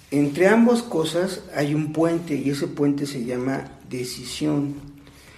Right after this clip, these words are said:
Entonces aquí la, el, el, el, el meollo del tercer paso es que nosotros decidamos,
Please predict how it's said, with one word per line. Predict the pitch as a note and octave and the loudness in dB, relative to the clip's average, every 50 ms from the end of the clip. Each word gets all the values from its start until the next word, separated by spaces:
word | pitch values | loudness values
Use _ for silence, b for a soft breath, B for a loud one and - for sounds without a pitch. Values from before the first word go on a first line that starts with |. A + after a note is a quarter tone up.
| B B B B B | B B B B B
Entonces | B - D#3+ D#3+ F3+ F3+ | B -4 -2 0 0 -2
aquí | F3+ F3+ - F#3 F#3 | -2 -2 -2 0 2
la, | G3+ F#3+ | 4 2
el, | - - D#3+ D3 D3 C#3+ C3+ | 2 2 -2 -2 -2 -2 -2
el, | C#3+ C#3+ C#3 - - - - | 0 0 0 0 -2 -4 -6
el, | C#3 C3 B2+ B2+ C3 B2 B2 B2 - - - | -6 -4 -4 -4 -4 -4 -4 -4 -6 -8 -10
el | - B2 B2 B2 | -10 -8 -4 -2
meollo | C3 C3+ C#3+ D3 D3+ D#3+ F3 F#3 F#3 F#3 E3+ | 2 2 2 4 4 4 4 6 6 6 4
del | D3+ C#3+ C3+ - | 4 2 0 -2
tercer | - C#3+ C3+ - D#3 D3+ C#3+ D3 | -2 -4 -4 -2 -4 -4 -4 -4
paso | - D3 C#3+ C#3 - D3+ - - - | -4 -4 -4 -2 -4 -6 -6 -6 -6
es | D3 C#3 C#3 - | -4 -4 -4 -4
que | - - - C3 | -8 -8 -8 -6
nosotros | B2 B2+ B2 B2+ C3 - - - F#3+ A3 A#3 - C#4 B3 G3+ D#3+ C3+ | -6 -4 -4 -6 -4 -4 0 4 4 4 4 4 0 -2 -2 -2 -2
decidamos, | C#3 - C3+ - - B2 A#2+ C3+ C#3 C#3+ C3+ A#2+ - - - | -4 -4 -4 -6 -8 -8 -4 -2 0 0 0 -2 -4 -6 -10